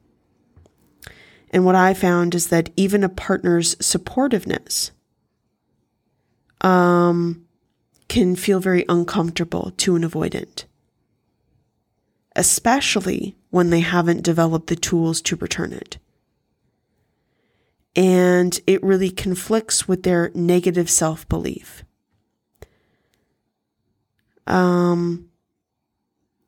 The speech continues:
they are very hardwired. They're very, they're very capable a lot of times to support themselves,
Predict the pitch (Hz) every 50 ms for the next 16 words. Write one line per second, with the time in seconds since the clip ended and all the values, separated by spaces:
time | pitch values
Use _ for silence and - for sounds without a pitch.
0 | _ - 170 170 - 185 180 175 180 185 185 180 180 180 - 190 180 170 180 180
1 | 180 180 175 175 - - - 196 190 190 190 190 196 180 175 165 165 165 160 -
2 | - - 185 - - 170 170 165 175 175 175 175 175 175 170 170 170 165 170 -
3 | - - - - _ _ _ _ _ _ _ _ _ _ _ _ _ _ _ _
4 | _ _ _ _ _ - - 240 196 185 208 208 214 233 233 233 - - 226 196
5 | 185 - 190 185 190 185 180 175 175 175 175 175 175 175 170 - - - 175 170
6 | 170 170 170 170 - - - - - 190 180 175 175 170 170 170 170 170 170 170
7 | 170 - _ _ _ _ _ _ _ _ _ _ _ _ _ _ _ _ _ _
8 | _ - - - - 190 190 - - 190 185 185 180 180 - - - - - -
9 | 175 165 165 165 - - 160 160 - 123 151 - - - -